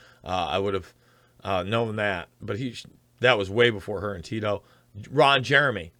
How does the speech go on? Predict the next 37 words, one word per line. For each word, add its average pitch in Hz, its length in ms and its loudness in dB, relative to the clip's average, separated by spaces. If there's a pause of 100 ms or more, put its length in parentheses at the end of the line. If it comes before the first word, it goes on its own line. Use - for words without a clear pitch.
(340)
who's 120 400 2
got 127 240 8
all 143 300 4
sorts 131 500 0
of 107 140 -10
sexual 113 400 -2
assault 98 320 -2
allegations, 110 500 -4
and 107 160 -4 (180)
a - 80 -4
judge 160 300 4
is 139 120 -2
saying 131 260 -2
he's 123 240 -4
unfit 139 500 0
mentally, 113 680 -4 (720)
um, 95 640 -4 (220)
to, 107 540 -2 (640)
I 101 120 -6
think, 107 240 -4
be 107 120 -6
tried, 120 760 0
prosecuted 127 640 -2
in 87 40 -10
a 90 60 -8
lot 87 160 -2
of 78 60 -6
these 78 160 -14
cases. - 420 -14 (320)
I 135 40 -6
have 135 60 -2
no 175 180 4
idea 135 380 2
what, 107 160 -2 (300)
what's - 200 -6
going 131 220 2
on. 120 220 0